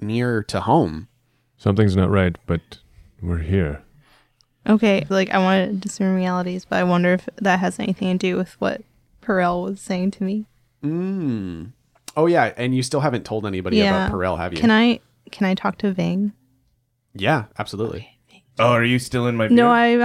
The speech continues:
Speaker 3: on the ground.
Speaker 4: Oh, okay.
Speaker 3: So I'm gonna go up to Ving,
Speaker 1: Mm-hmm.
Speaker 3: and I'm gonna, like, ask to be picked up.
Speaker 4: You do one of these.
Speaker 3: Yeah.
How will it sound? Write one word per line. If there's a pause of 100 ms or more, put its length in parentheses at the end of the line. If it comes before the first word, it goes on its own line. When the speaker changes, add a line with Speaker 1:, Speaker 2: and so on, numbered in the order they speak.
Speaker 3:
on
the
ground.
Speaker 4:
Oh,
okay.
Speaker 3:
So
I'm
gonna
go
up
to
Ving,
Speaker 1:
Mm-hmm.
Speaker 3:
and
I'm
gonna,
like,
ask
to
be
picked
up. (580)
Speaker 4:
You
do
one
of
these.
Speaker 3:
Yeah.